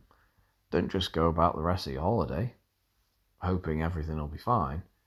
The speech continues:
I mean, it was fine, but, you know, be smarter than me. I'm silly sometimes, and that was one of my more silly things.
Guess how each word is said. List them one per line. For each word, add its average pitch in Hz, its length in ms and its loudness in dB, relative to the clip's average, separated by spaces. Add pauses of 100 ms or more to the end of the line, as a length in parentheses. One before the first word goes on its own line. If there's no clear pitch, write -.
(800)
I 131 80 6
mean, 139 320 4
it 143 140 0
was 147 260 6
fine, 104 400 -2 (400)
but, - 240 0
you 107 80 0
know, 82 240 -4 (600)
be 143 120 -2
smarter - 420 -2
than 67 180 -4
me. 110 220 -2 (960)
I'm 131 200 4
silly 113 360 2
sometimes, 71 680 -8 (100)
and 78 140 -4
that 104 120 0
was 87 140 -4
one 90 140 0
of 85 60 0
my 87 160 2
more 87 340 -2
silly 73 340 -8
things. 65 480 -14